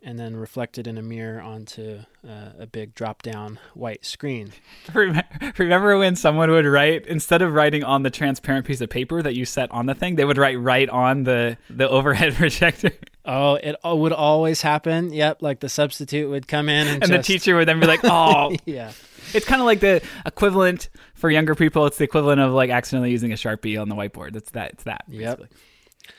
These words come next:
Speaker 1: Okay, so here's, here's why I think it's a good example, is because you could stack transparencies on top of one another, uh, and you could actually make multiple pieces of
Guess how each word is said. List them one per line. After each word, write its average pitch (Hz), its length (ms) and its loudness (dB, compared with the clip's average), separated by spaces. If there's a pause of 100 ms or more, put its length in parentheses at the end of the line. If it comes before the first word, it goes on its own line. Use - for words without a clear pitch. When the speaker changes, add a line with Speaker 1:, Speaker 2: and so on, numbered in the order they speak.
(560)
Speaker 1:
Okay, 147 200 2
so 156 180 2
here's, 175 440 4
here's 165 280 0
why 165 120 4
I 147 40 4
think 147 160 -2
it's 123 100 -8
a 131 40 -10
good 131 180 -6
example, 113 400 -12
is 123 320 -8
because 127 840 -8 (640)
you 156 200 0
could 143 200 -4
stack - 500 0
transparencies 139 1000 -6
on 113 100 -10
top 123 300 -8
of 156 100 -10
one 180 160 -6
another, 196 340 -6 (960)
uh, 127 300 -8
and 139 180 -6
you 147 140 0
could 151 180 -4
actually 151 440 -4
make 135 360 -6
multiple 135 460 -10
pieces 135 520 -8
of 113 460 -12